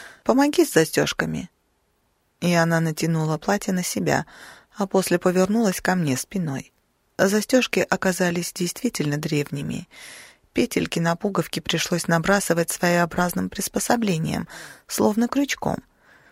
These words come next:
Но бабушка меня вязать в детстве научила, так что справилась я быстро, всё ещё размышляя над тем, в чём тут подвох.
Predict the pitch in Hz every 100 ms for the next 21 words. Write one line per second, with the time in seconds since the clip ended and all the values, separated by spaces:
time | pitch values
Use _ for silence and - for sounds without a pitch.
0 | - 180 202 262 294 170 - - 170 -
1 | 196 214 226 226 254 - 165 - - 175
2 | 147 - - 160 165 160 - 156 156 151
3 | - - - _ - 180 - 180 - -
4 | 247 196 175 170 196 196 190 190 190 -
5 | - 147 - _ _ - - 185 175 175
6 | 170 170 175 - 175 170 165 160 - 226
7 | 247 - - _ - - - 226 220 -
8 | 233 190 147 - -